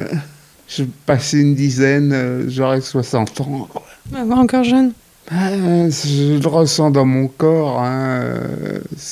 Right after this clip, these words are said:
Speaker 1: j'ai des douleurs que j'avais pas avant, et puis, euh, j'ai un handicap supplémentaire, euh, il y a un an, là, je, un matin, je me suis cassé la, la, la tronche des toilettes. J'ai, j'ai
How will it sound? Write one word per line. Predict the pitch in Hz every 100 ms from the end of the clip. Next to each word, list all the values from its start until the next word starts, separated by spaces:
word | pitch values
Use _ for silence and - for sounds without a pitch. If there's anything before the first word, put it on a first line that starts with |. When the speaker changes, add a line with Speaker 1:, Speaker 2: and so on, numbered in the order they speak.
| -
Speaker 1:
j'ai | - 143
des | 135 135
douleurs | 135 143 135 147 147
que | - 135
j'avais | 127 127 123
pas | 123 127 120 117
avant, | 127 135 151 160 151
et | 131
puis, | 120 - 127 120
euh, | 110 - - -
j'ai | 131 131
un | 131 135
handicap | 135 139 143 151 147
supplémentaire, | - 139 135 131 127 127 123 - 160 160 143
euh, | 123 120 - 147 160 151 - _ _ -
il |
y | 120
a | 120
un | 123 131 135
an, | 147
là, | 139 123 123
je, | 127 - 120 113 - 147 147 - - - _ _
un | 135
matin, | 120 120 117 156 160
je | 147 147
me | 123
suis | - 131
cassé | - 139 139 147
la, | 135 131
la, | 127 135 127 147 - - _ - - - _ -
la | 139 135
tronche | - 156 147 143 131
des | 127
toilettes. | 120 127 123 127 151 160 - -
J'ai, | 135 - 135
j'ai | 131 127 131